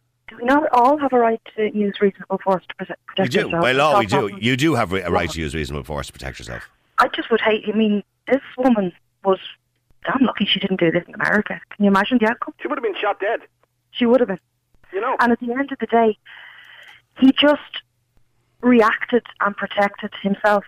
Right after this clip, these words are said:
Speaker 1: and probably those immediately around him. For all we know, friends and family.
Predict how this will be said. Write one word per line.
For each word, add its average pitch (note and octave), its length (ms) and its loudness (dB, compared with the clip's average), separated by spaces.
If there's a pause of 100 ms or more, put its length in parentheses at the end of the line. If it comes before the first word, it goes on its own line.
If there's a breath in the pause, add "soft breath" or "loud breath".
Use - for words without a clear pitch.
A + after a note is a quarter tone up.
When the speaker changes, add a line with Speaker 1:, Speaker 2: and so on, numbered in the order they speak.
Speaker 1:
and F#3+ 140 -2
probably F#3+ 320 0
those F3 280 4
immediately F#3+ 680 0
around F3+ 380 2
him. F#3 140 -2 (260)
For G#3+ 140 4
all A#3 200 6
we A3 140 4
know, E3+ 200 2
friends E3+ 300 -4
and D#3 100 -20
family. E3 380 -4